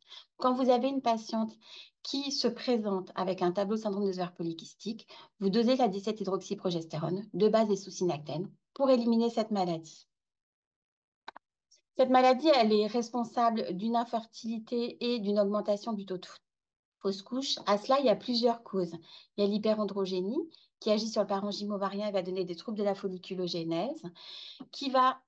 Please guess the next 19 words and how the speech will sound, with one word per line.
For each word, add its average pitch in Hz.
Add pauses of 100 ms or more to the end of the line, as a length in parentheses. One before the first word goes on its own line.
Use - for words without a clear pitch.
interagir 247
avec 214
l'axe 208
gonadotrope, 208
entraîner 190
une 190
dysovulation 175 (120)
et 269
sur 269
l'endomètre, 185
donner 214
des 226
échecs 226
d'implantation. 196 (380)
Mais 208
il 208
y 208
a 202
aussi 254